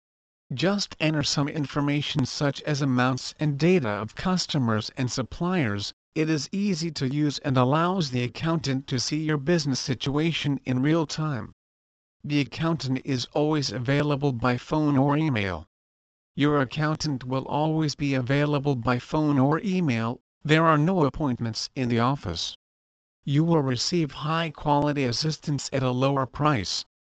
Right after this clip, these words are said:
V A T opening, assistance constitution S R L and much more.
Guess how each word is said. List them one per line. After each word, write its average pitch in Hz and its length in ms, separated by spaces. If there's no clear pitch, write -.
V 156 280
A 165 160
T 143 260
opening, 120 480
assistance 143 680
constitution 160 880
S 139 260
R 147 280
L 147 240
and 127 100
much 147 300
more. 127 400